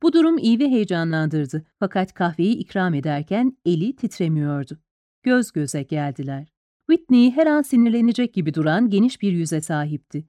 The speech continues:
Geniş omuzları, kocaman elleri ve çoğu kez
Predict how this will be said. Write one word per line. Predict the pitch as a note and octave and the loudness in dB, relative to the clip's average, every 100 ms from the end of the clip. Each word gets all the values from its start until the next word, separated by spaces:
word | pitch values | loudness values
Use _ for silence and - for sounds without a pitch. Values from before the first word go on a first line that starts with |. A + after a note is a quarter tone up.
| _ - | _ 0
Geniş | F#3+ G3 - | 2 0 -2
omuzları, | D#3+ D#3 - D3 C#3+ F#3 | -4 -4 -4 -6 -4 -6
kocaman | - D#4+ D#4 B3+ B3+ B3 | -2 -2 2 2 2 2
elleri | - E3 C#3+ C#3+ C4 _ _ _ _ | 0 0 0 -2 -4 _ _ _ _
ve | G#3+ | -2
çoğu | A3+ D4 D4 | 0 0 -2
kez | - F#3 F3+ | 0 0 0